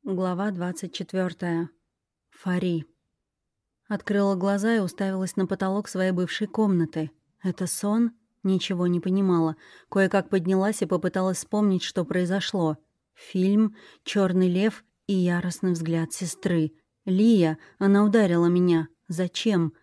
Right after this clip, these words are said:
И ещё на руках что-то мешало. Посмотрела.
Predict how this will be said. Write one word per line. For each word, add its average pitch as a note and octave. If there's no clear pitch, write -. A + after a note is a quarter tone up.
И F#3+
ещё F#3
на G3
руках F3
что-то G3
мешало. G3+
Посмотрела. F#3